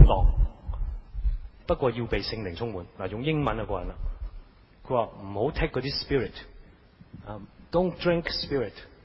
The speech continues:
因為 spirit 呢，會令到你迷醉醉。But be filled with the spirit，同一個字，用聖靈充滿你。即係話呢，聖靈充滿要有一種迷醉醉嘅感覺，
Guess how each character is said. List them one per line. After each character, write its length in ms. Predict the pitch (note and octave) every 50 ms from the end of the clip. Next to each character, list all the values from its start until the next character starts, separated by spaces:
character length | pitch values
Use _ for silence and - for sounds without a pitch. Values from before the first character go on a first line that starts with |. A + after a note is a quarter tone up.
| - - - - - - - - - - - - - -
因 80 | E3+ E3
為 60 | C3+
spirit 380 | - - - D#3+ D#3+ B2+ G2+
呢， 140 | G#2 C3 C#3
會 120 | B2 A2+ G#2+
令 180 | G2+ G2 G#2
到 100 | G#2 G#2
你 140 | G2+ G2 G2+
迷 180 | G#2+ F#2+ E2 E2+
醉 160 | F2 G#2+ G2
醉。 220 | G2 A2 F#2+ G2 - - - - - - - - - _ - - - - - - - -
But 240 | D#3 D3+ - - -
be 80 | E3+
filled 580 | D#3+ D3 - - - A3 A3+ B3 B3 A3+ - D#3
with 120 | D3+ C#3+
the 100 | - C#3
spirit， 360 | B2 - - - E3+ C3+ G2+ - - - - - - - - - - - - - - - - - - - - - - - - - - - - - - - - - - - - - - - - - - - - - - -
同 160 | - G#2 G2+
一 60 | A#2 B2
個 80 | A2+
字， 140 | G#2 G2 F#2 - - - -
用 140 | A2+ G#2+
聖 320 | G#2 - - - B2+ B2 B2
靈 180 | A2 F2+ E2+
充 220 | E2 - C3+ C3+ A#2+
滿 120 | G#2+ F#2+
你。 100 | F2 E2+ - - - - - - - - -
即 100 | - D4+
係 40 |
話 120 | A#3 G3 F#3
呢， 80 | A#3
聖 180 | A3+ - - G#3
靈 120 | F#3 C#3 C#3
充 160 | - A#3 A3
滿 140 | F3 E3+ E3+
要 100 | E3 D#3+
有 120 | D#3 E3
一 20 | F#3+
種 260 | - C3+ C3 F3+ G3 - - - - - - - - - - - - - - - -
迷 180 | - G#2 A2+ A2+
醉 200 | - C#3+ C3+ C3
醉 220 | C3 C3+ B2+ B2
嘅 80 | A#2+ A#2
感 200 | - G2+ G#2 A#2
覺， 120 | A2+ G2+